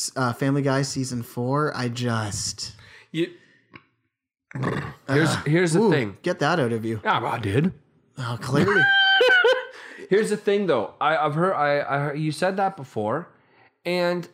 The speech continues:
Speaker 2: I can one hundred percent see where you're coming from.
Speaker 1: Mm.
Speaker 2: Where you're coming from.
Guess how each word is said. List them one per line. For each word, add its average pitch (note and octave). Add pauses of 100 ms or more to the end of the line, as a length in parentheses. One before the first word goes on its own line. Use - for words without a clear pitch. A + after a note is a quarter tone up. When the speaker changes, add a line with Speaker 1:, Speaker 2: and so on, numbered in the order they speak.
(520)
Speaker 2:
I E3
can E3 (160)
one D3+
hundred D3
percent C3+
see A#2
where G#2+
you're F#2+
coming F#2+
from. D#3+ (120)
Speaker 1:
Mm. B2+ (1500)
Speaker 2:
Where F#2
you're E2
coming D#2+
from. -